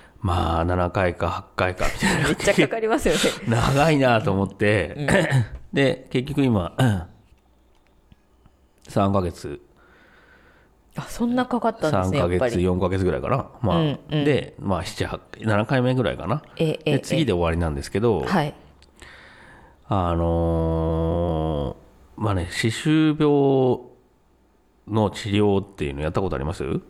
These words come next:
Speaker 2: いや、ないですよ。もちろん、今まだないですね。
Speaker 1: あ、ないですか？
Speaker 2: うん。
Speaker 1: 俺、ちなみに、あなたぐらいの年齢の時から言われてたんですよ。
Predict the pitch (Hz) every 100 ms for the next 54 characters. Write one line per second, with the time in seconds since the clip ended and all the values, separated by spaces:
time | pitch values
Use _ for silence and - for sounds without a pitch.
0 | - - - 175 190 147 175 208 208 143
1 | 143 - 131 123 120 113 107 120 131 -
2 | 160 139 139 143 147 143 185 139 185 131
3 | 196 123 123 - 113 113 117 - 127 160
4 | 104 71 - - 73 110 139 156 143 127
5 | 160 170 - 180 214 220 165 107 123 151
6 | 247 285 131 98 101 - - 117 107 107
7 | 104 - - - 76 87 107 107 - -
8 | 76 - - 98